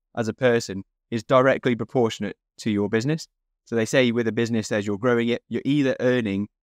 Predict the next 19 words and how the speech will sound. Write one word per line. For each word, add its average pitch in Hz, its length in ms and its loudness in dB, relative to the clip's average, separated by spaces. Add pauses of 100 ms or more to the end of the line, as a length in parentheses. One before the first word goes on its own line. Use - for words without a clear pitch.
(100)
or 117 140 0
you're 104 120 0
learning, 117 380 -2 (360)
and 120 140 2
that 123 160 2
learning 113 580 2
ultimately 113 480 2
attracts - 440 -2
the 104 80 -4
success - 520 -2
that 104 80 -2
you'll, 101 240 0
you'll 104 180 -2
start 104 300 2
earning 98 280 2
after 95 240 -4
you've 101 140 0
learned 98 300 2 (100)
initially. 95 440 -6